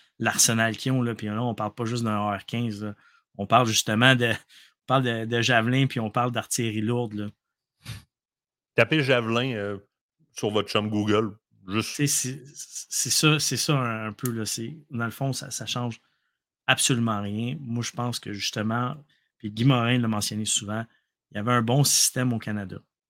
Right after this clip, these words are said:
Speaker 1: OK, je veux dire, ça te prend un cours, ça te prend un background check. Je veux dire, tu sais, les Américains, c'est une autre chose parce que les Américains, eux, c'est à même leur, leur constitution. C'est comme si tu me disais dans la, dans notre charte à nous autres, si le, le deuxième article de la, de la charte disait,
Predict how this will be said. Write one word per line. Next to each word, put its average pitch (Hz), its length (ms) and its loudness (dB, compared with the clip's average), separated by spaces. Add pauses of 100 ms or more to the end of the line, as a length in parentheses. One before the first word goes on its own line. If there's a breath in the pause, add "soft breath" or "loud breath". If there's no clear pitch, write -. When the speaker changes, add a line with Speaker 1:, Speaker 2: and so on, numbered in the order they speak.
(120)
Speaker 1:
OK, 107 240 -10
je 107 100 -10
veux 104 60 -14
dire, 101 200 -8
ça 104 140 -12
te - 40 -18
prend 107 120 -12
un 104 120 -4
cours, 113 300 -8
ça 101 120 -10
te - 40 -18
prend 104 180 -16 (100)
un 101 120 -6
background 104 460 -4
check. 110 260 -4
Je 104 60 -10
veux 104 60 -4
dire, 107 240 -2
tu - 60 -6
sais, 143 80 4
les 120 180 2
Américains, 117 520 4 (300 loud breath)
c'est - 180 2
une 110 60 4
autre 107 180 0
chose 147 280 4
parce - 140 -4
que 117 100 -4
les 110 120 -2
Américains, 131 680 2
eux, 139 240 8
c'est 117 320 4
à 107 160 0
même 131 400 4 (480 soft breath)
leur, 110 380 0
leur 110 240 -4
constitution. - 680 0
C'est - 140 -10
comme 127 180 2
si - 160 -2
tu 120 80 0
me 110 100 2
disais 120 260 2
dans 110 160 0
la, 104 260 -4
dans 104 340 -6
notre 110 160 -6
charte - 340 4
à 123 60 -2
nous 107 240 0
autres, 127 200 2
si - 300 0
le, 113 160 -2
le 110 140 -4
deuxième 110 260 2
article 120 320 0
de 123 80 -2
la, 110 140 -2
de 117 60 -12
la 113 120 -4
charte 131 260 0
disait, 120 360 0